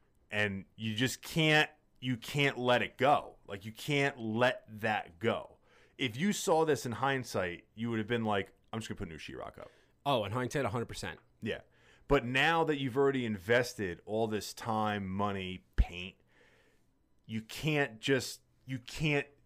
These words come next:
Speaker 1: it's, I get it. It's in your bones where you're like,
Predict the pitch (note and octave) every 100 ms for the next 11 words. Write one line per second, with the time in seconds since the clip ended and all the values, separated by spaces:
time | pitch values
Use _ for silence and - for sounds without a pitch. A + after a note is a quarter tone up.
0 | _ B2 - A2+ A2+ - A2+ D#2 - -
1 | - D3 C#3+ B2 G2 C3 A#2+ G2+ G#2+ G#2+
2 | G2+ F#2+